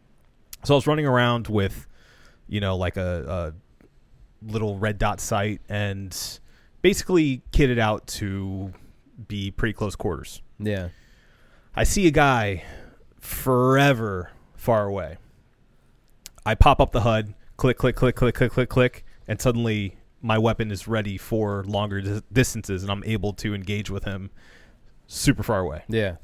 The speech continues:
Speaker 1: And it, it's as seamless as that and super quick and, and just super intuitive. And it's one of those things that I feel is going to be implemented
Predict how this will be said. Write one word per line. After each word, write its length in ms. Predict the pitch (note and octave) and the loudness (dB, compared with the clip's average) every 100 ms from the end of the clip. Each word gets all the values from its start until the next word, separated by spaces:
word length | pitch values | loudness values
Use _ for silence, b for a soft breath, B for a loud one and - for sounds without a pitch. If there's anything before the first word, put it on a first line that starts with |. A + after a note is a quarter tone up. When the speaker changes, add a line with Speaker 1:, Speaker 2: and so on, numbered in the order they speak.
| - | -2
Speaker 1:
And 260 | A#2 A#2 A#2+ | 0 0 2
it, 180 | B2+ - | 2 4
it's 220 | C3+ - | 0 0
as 100 | B2 | -2
seamless 480 | - D3+ E3 C3+ - | 2 4 4 0 -2
as 100 | G2+ | 0
that 280 | G#2+ F#2 - | 0 0 -2
and 240 | A#2 A2+ A2 | -2 0 -2
super 300 | - B2 A#2 | -4 -2 0
quick 340 | - F#2+ - - | 0 0 -2 -8
and, 240 | G#2+ G#2 - | -8 -8 -4
and 240 | A2 G#2 | -2 -2
just 360 | G2 G#2 - - b b b b b b _ _ | -4 -6 -6 -12 b b b b b b _ _
super 460 | - - E3 D3 C3+ | -6 4 4 6 0
intuitive. 680 | A#2+ A#2 G#2 D#2+ D2+ - - - - | 0 0 0 -2 -6 -14 -20 -14 -4
And 440 | A2 G#2+ G#2+ G#2 - _ | -2 -2 -4 -8 -14 _
it's 260 | A#2+ B2 - | -6 -4 0
one 120 | D3 | 2
of 60 | F3 | 2
those 200 | D#3+ - | 0 0
things 240 | C#3 A#2 | -2 0
that 100 | A2+ | -2
I 140 | G#2+ G2+ | -2 -2
feel 340 | - A2+ G#2+ | -4 -2 -2
is 140 | G2 | -6
going 380 | - A2 A2+ A2 | -8 -6 -6 -8
to 220 | - A2+ G2+ | -8 -8 -8
be 180 | G2+ G2+ | -10 -10
implemented 640 | A2 G2+ G#2 G2 F#2+ F2+ | -10 -6 -4 -4 -4 -8